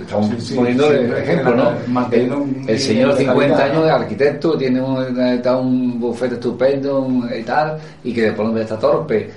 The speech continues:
Speaker 1: le damos agonista, le damos seragilina, acilé, no se pone bien, no se pone bien, y deja de trabajar, pues ya le doy para que trabaje,
Speaker 2: Claro.
Speaker 1: evidentemente, ¿no?
Speaker 2: Sí, no, manteniendo que todo lo que sea, pero que se mantenga
Speaker 1: Mantener
Speaker 2: un nivel de
Speaker 1: la calidad de
Speaker 2: calidad
Speaker 1: vida, claro.
Speaker 2: de
Speaker 1: Eso
Speaker 2: vida.
Speaker 1: es,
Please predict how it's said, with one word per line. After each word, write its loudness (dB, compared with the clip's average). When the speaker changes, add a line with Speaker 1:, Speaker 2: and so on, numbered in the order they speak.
Speaker 1:
le -8
damos 2
agonista, -4
le -2
damos -6
seragilina, -2
acilé, -4
no -8
se -8
pone -2
bien, 2
no -4
se -8
pone -4
bien, -4
y -12
deja -6
de -4
trabajar, 0
pues -8
ya -8
le -6
doy -2
para -6
que -4
trabaje, -8
Speaker 2:
Claro. -10
Speaker 1:
evidentemente, -12
¿no? -14
Speaker 2:
Sí, -8
no, -8
manteniendo -6
que -4
todo -4
lo 0
que -4
sea, 0
pero -4
que -4
se -6
mantenga -2
Speaker 1:
Mantener 0
Speaker 2:
un 2
nivel 4
de 2
Speaker 1:
la 2
calidad 2
de 2
Speaker 2:
calidad 2
Speaker 1:
vida, 2
claro. -6
Speaker 2:
de -8
Speaker 1:
Eso -6
Speaker 2:
vida. -6
Speaker 1:
es, -8